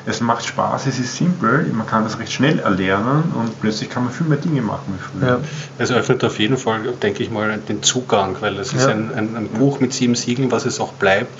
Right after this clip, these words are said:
Speaker 3: weil du ja mit diesen Geräten, den modernen, ist eh alles abgeschlossen und weggeschlossen und so hat man wenigstens mal einen Grundbegriff, was wichtig ist, sich überhaupt mal mit der Technologie so im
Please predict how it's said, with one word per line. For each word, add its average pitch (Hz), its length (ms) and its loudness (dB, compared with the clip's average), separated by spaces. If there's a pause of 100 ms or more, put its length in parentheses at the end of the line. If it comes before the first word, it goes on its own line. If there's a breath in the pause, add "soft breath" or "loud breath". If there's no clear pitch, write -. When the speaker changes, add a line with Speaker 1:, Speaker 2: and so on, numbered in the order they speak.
(200 loud breath)
Speaker 3:
weil 107 120 -2
du 101 120 0
ja 98 220 2
mit 98 80 -8
diesen 104 180 -8
Geräten, 101 380 -4
den 110 300 0
modernen, 104 500 2
ist 101 160 -4
eh 107 120 0
alles 107 280 2
abgeschlossen - 640 -4
und 104 100 -2
weggeschlossen 107 640 0 (380 loud breath)
und - 80 -8
so 95 160 2
hat 104 200 2
man 104 120 4
wenigstens 104 420 0
mal 98 160 2
einen 98 140 -2
Grundbegriff, - 600 -2
was - 160 -4
wichtig - 320 -2
ist, 98 140 -6
sich 104 160 -8
überhaupt 101 260 -2
mal 95 140 -2
mit 92 180 -8
der - 100 -6
Technologie 98 520 -4
so - 180 -12
im 95 100 -10